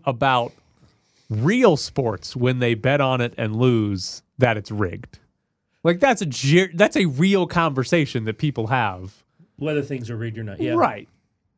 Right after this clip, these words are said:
Speaker 1: This actually is.
Speaker 2: Yes.
Speaker 1: This actually is rigged.
Speaker 2: And everybody knows it, and they're
Speaker 1: Right.
Speaker 2: fine with it.
Speaker 1: Unbelievable. The, some of the biggest scandals in sports history are match fixing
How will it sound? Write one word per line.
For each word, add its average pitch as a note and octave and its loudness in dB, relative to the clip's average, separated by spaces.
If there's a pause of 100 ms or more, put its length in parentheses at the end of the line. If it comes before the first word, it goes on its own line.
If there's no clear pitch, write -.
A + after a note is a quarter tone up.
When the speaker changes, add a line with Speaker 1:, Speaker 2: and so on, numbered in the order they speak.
(520)
Speaker 1:
This A3+ 2
actually G3 2
is. C#4+ 0
Speaker 2:
Yes. D#3 -2
Speaker 1:
This G#3 2
actually G#3+ 0
is A#3 0 (160)
rigged. F#3+ 2
Speaker 2:
And F#3 0
everybody D#3+ -2
knows B2 -6
it, D#3+ -4
and E3 -4
they're A#3 -2
Speaker 1:
Right. F4 2
Speaker 2:
fine D#4+ 0
with - -8
it. - -14 (880)
Speaker 1:
Unbelievable. G2 -4 (140)
The, F3 4 (320)
some A#3 -2
of B3+ -2
the F#3+ -2 (1300)
biggest A3+ 0
scandals F3+ 0
in C#3 -4
sports - -4
history A#2 -6 (960)
are C#3+ 0
match D#4+ -2
fixing - -12